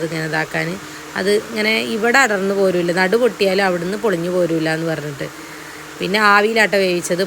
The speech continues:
പൊരിച്ചിട്ടൊന്നും എടുത്തിട്ടുണ്ടായില്ല. ആവിയിലാവുമ്പോൾ പെട്ടെന്ന് ഒരുമിച്ച് ഉണ്ടാക്കും ചെയ്യുക. പിന്നെ എണ്ണയിലാവുമ്പോൾ ഇത് മൊത്തം എണ്ണ കുടിക്കും ചെയ്യുമല്ലോ, അതുകൊണ്ട് പിന്നെ എണ്ണയിൽ ഉണ്ടാക്കിയില്ല കേട്ടോ. പക്ഷെ ഇനി ഉണ്ടാക്കുമ്പോൾ എണ്ണയിൽ ഉണ്ടാക്കണം എന്ന് പറഞ്ഞിട്ടുണ്ടായിരുന്നു കാക്കു. അപ്പോൾ ഇനി അടുത്ത പ്രാവശ്യം ഉണ്ടാക്കുമ്പോൾ എന്തായാലും എണ്ണയിൽ ഉണ്ടാക്കണം.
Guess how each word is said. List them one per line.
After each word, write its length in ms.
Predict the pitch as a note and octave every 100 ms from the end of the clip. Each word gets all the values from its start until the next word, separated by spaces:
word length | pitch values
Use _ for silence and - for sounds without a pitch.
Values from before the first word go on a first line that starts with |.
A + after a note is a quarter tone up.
| G3
പൊരിച്ചിട്ടൊന്നും 500 | F3+ D3+ G3 G#3 F#3
എടുത്തിട്ടുണ്ടായില്ല. 600 | D#3 E3 D#3 D#3+ D#3 D#3 D#3+
ആവിയിലാവുമ്പോൾ 480 | D#3+ E3+ F3+ F#3 F3+
പെട്ടെന്ന് 320 | G3 G#3 G3+ G#3
ഒരുമിച്ച് 340 | G3 G3+ - A3+
ഉണ്ടാക്കും 380 | G3+ F#3+ F#3 G#3 F#3+
ചെയ്യുക. 320 | F3 F3 E3+
പിന്നെ 180 | E3+ F3 F3+
എണ്ണയിലാവുമ്പോൾ 600 | E3+ F3+ G#3 G#3 G3 G#3 - - -
ഇത് 80 | A3 A3
മൊത്തം 220 | G#3+ A#3
എണ്ണ 160 | G#3+ G3+ G#3+
കുടിക്കും 320 | F#3 - G3 F3
ചെയ്യുമല്ലോ, 400 | D#3 D#3 D3+ D3+ D#3+
അതുകൊണ്ട് 280 | E3 E3+ F#3
പിന്നെ 180 | F3+ F3
എണ്ണയിൽ 300 | D#3+ E3 E3+ G#3 - F#3
ഉണ്ടാക്കിയില്ല 500 | D#3+ D3+ - D#3+ D3+
കേട്ടോ. 180 | C3+ D3+ - - - - - - -
പക്ഷെ 180 | E3+ G3
ഇനി 160 | F3 G3
ഉണ്ടാക്കുമ്പോൾ 400 | G3+ F#3+ F3+ F#3 F3+
എണ്ണയിൽ 220 | E3+ E3+ F3
ഉണ്ടാക്കണം 340 | E3 D#3+ E3 D#3+
എന്ന് 80 | E3+
പറഞ്ഞിട്ടുണ്ടായിരുന്നു 720 | E3 D3+ C#3+ D#3 D3+ D3 C#3+ C#3+
കാക്കു. 300 | D3 C#3 - - - - - - -
അപ്പോൾ 140 | E3 E3+
ഇനി 120 | E3+
അടുത്ത 180 | E3+ D3 E3+
പ്രാവശ്യം 280 | E3+ - G3
ഉണ്ടാക്കുമ്പോൾ 320 | F#3+ F3+ F3+
എന്തായാലും 300 | E3+ E3+ E3 D#3+
എണ്ണയിൽ 240 | D#3 D3+ D3+
ഉണ്ടാക്കണം. 420 | D3 C#3+ D3+ -